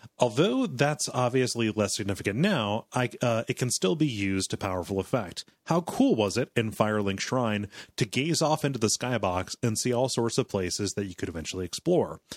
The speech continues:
Uh, there's a sense of wonder and discovery that can come with a really well-designed three D world. I think it's a waste of energy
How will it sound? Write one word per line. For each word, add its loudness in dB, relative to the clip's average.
Uh, -2
there's -2
a -2
sense -2
of 0
wonder 4
and -2
discovery 0
that 0
can -2
come 0
with 0
a -2
really 0
well-designed -2
three -4
D -2
world. -2
I 2
think 0
it's 0
a 2
waste 2
of -4
energy 0